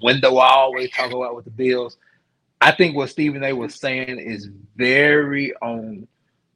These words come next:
on track to what happened in the playoffs, what you've seen happen with the outburst with him, Josh Allen.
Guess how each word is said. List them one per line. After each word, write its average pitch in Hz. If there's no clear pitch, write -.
on 113
track 131
to -
what 113
happened 120
in 117
the 104
playoffs, 127
what 117
you've 107
seen 127
happen 131
with 113
the -
outburst 127
with 107
him, 135
Josh 117
Allen. 135